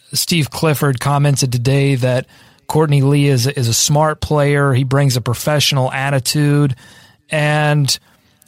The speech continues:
I don't know if you can really read any subtext into that i-, in regards to P J Hairston, but there certainly were issues before the season and really ever since he's been here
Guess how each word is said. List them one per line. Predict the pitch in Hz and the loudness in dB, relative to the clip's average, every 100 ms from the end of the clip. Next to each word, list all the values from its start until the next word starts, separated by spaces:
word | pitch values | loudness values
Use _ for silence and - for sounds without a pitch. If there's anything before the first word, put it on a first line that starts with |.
| _ - | _ -4
I | 196 | 0
don't | 165 | 2
know | 151 | 2
if | 135 | 2
you | 139 | 0
can | 143 | 2
really | 135 135 123 | 2 2 2
read | 131 143 | 2 2
any | 139 131 | 2 2
subtext | 113 - 143 127 143 127 - | 0 0 0 0 -2 -2 0
into | 135 127 | 0 0
that | 131 131 143 147 | 0 0 -2 -6
i-, | - | -6
in | 165 147 | -2 0
regards | 131 120 131 135 131 | 0 0 0 0 0
to | - | -4
P | 120 143 | -2 0
J | 127 135 | 0 0
Hairston, | 117 139 139 - 131 | 0 0 0 0 0
but | 131 | 0
there | 131 120 | 0 0
certainly | - 180 160 147 139 | 0 -2 0 0 0
were | 120 123 135 135 135 - - - - _ | 0 0 0 0 0 -2 -12 -20 -20 _
issues | 151 143 - 139 135 135 120 | -2 0 0 0 2 2 0
before | 127 - 156 165 | -4 -2 0 2
the | 135 | 0
season | - 147 139 131 135 | 0 0 0 2 2
and | 131 | 2
really | 147 180 135 | 2 2 0
ever | 135 | 0
since | 135 143 117 | 0 0 -2
he's | 127 | -4
been | 113 131 135 | -2 0 0
here | 120 135 127 123 | 0 0 0 0